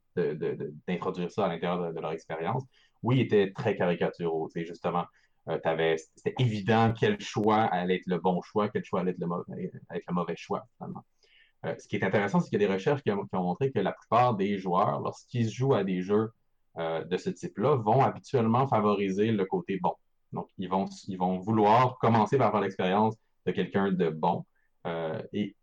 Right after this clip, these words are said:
quelque chose qu'ils auraient fait eux-mêmes dans la vraie vie, finalement. C'est souvent lorsqu'on rejoue au jeu qu'on décide d'aller vers le côté mauvais. Donc, ce qui est intéressant, à mon avis, dans ce genre de jeu-là, c'est surtout de voir que, euh, ça, on, on peut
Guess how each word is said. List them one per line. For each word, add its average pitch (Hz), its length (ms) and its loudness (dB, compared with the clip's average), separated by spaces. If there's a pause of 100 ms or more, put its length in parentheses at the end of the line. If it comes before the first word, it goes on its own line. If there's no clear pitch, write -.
quelque 113 160 2
chose 135 140 0
qu'ils 113 200 2
auraient 113 160 4
fait - 220 0
eux-mêmes 107 440 4
dans 95 160 4
la 92 120 4
vraie 90 260 -2
vie, - 80 -20 (120)
finalement. - 260 -8
C'est - 160 -12
souvent 123 340 4
lorsqu'on 117 460 2
rejoue 113 400 4
au 107 180 2
jeu 107 140 -2 (440)
qu'on 104 140 2
décide 113 380 2
d'aller 104 240 4
vers 101 180 4
le 98 80 2
côté 98 300 2
mauvais. 90 260 -2 (540)
Donc, 110 180 -2
ce - 80 -18
qui - 80 -2
est 165 100 2
intéressant, 120 360 4
à - 20 4
mon 120 140 4
avis, 98 260 0
dans 107 200 2
ce 98 160 -4
genre 104 180 2
de 90 100 0
jeu-là, 87 360 -2
c'est - 180 -8
surtout - 360 -6
de 110 100 0
voir - 380 0
que, 101 160 2 (540)
euh, 85 160 -2 (300)
ça, 95 280 -2 (440)
on, 107 240 0
on 104 140 0
peut 143 260 2